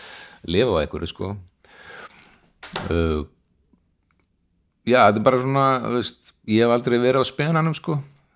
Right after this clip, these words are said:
Sam-, við list-, listamannalaunum og þannig, sko. Eh, fengi bara svona tillingaskít og tillingaskít, sko, og svo li-, komu tvö ár í röð sem ég fekk ekki krónu og þá er þetta bara ekki hægt, sko. Þú veist,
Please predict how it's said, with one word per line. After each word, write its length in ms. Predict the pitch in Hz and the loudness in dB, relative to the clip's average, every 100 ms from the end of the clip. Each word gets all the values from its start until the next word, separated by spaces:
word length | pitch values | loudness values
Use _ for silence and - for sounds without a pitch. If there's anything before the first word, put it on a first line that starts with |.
| - - | -20 -14
Sam-, 260 | - 113 | -8 -4
við 140 | 123 135 | -2 -2
list-, 160 | 131 | 0
listamannalaunum 580 | 127 135 143 143 143 143 | 0 0 -2 -4 -4 -6
og 80 | 139 | -8
þannig, 220 | 151 147 | -10 -12
sko. 140 | - _ _ - - - - _ _ - | -16 _ _ -20 -20 -20 -20 _ _ -10
Eh, 400 | 101 101 98 104 - _ _ - | -4 -2 -2 -6 -10 _ _ -4
fengi 280 | 120 113 120 | -4 -4 -2
bara 200 | 123 113 | -2 -2
svona 240 | 120 120 117 123 - _ _ _ | -4 -4 -4 -6 -12 _ _ _
tillingaskít 500 | 131 131 123 - 123 | -4 -2 -4 -4 -6
og 80 | 113 | -4
tillingaskít, 560 | 135 135 131 - 131 - | -6 -6 -6 -6 -8 -8
sko, 240 | 139 123 113 - _ | -10 -10 -14 -20 _
og 600 | - 98 95 95 95 - - _ _ _ _ | -6 -4 -4 -4 -8 -12 -20 _ _ _ _
svo 340 | - 101 101 98 | -8 0 0 0
li-, 180 | 107 107 - | -2 -4 -2
komu 260 | 110 104 | -2 -2
tvö 240 | - 117 113 | 0 2 2
ár 100 | 113 | 4
í 60 | |
röð 160 | 127 123 | 2 2
sem 140 | 120 | 0
ég 40 | 110 | -4
fekk 140 | 123 | -4
ekki 160 | 120 117 | -6 -6
krónu 380 | 143 147 143 139 - - - - _ _ _ _ - | -4 -4 -4 -8 -12 -20 -20 -20 _ _ _ _ -10
og 80 | 95 | 0
þá 60 | 95 | 4
er 140 | 98 113 | 4 4
þetta 100 | 113 | 2
bara 220 | 123 123 123 120 120 - _ _ _ - | 2 4 4 0 -4 -12 _ _ _ -12
ekki 200 | 113 131 | -8 -6
hægt, 480 | 120 151 170 - - | -4 -4 -4 -6 -16
sko. 300 | - - 73 67 - - | -14 -8 -8 -8 -14 -16
Þú 220 | 104 101 | -12 -10
veist, 180 | 73 | -12